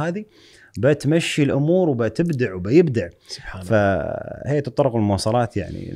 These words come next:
Speaker 1: نكن لها الهيئة
Speaker 2: نعتز
Speaker 1: هذه
Speaker 2: بها.
Speaker 1: كل الاحترام والتقدير.
Speaker 2: نعتز بها.
Speaker 1: وفعلًا العمل في هيئة الطرق والمواصلات هذا، هذا وسام الصراحة
Speaker 2: صحيح.
Speaker 1: على، على صدورنا كلنا.
Speaker 2: أمانة الله.
Speaker 1: الله يوفقهم. أم، زين، فأنت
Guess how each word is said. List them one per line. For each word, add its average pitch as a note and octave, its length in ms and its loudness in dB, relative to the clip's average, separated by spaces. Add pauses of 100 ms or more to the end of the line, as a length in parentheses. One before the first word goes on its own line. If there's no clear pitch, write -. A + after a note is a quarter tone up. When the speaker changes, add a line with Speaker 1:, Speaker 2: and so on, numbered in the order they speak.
Speaker 1:
نكن G#2+ 340 -4
لها F2+ 320 -6
الهيئة F2 440 -6
Speaker 2:
نعتز G2 260 -2
Speaker 1:
هذه F#2 40 -6
Speaker 2:
بها. E2+ 120 -8
Speaker 1:
كل C#3+ 200 0
الاحترام G2+ 800 -6
والتقدير. G#2 540 -4
Speaker 2:
نعتز - 140 -12
بها. - 160 -20
Speaker 1:
وفعلًا B2+ 280 2
العمل A2+ 340 -2
في G#2 60 -4
هيئة A2+ 80 0
الطرق A#2 220 -2
والمواصلات A2+ 560 -2
هذا، D#3+ 220 2
هذا D#3+ 120 4
وسام A#2 380 2
الصراحة D2 380 -8
Speaker 2:
صحيح. - 160 -6
Speaker 1:
على، G#2 140 0
على G2+ 220 0
صدورنا G2 420 -4
كلنا. D2+ 380 -10 (180)
Speaker 2:
أمانة F#2+ 360 -8
الله. G2 80 -10
Speaker 1:
الله G2 140 -6
يوفقهم. F2 540 -8 (580)
أم، A2 460 -2 (400)
زين، D3 280 0
فأنت E3+ 540 -4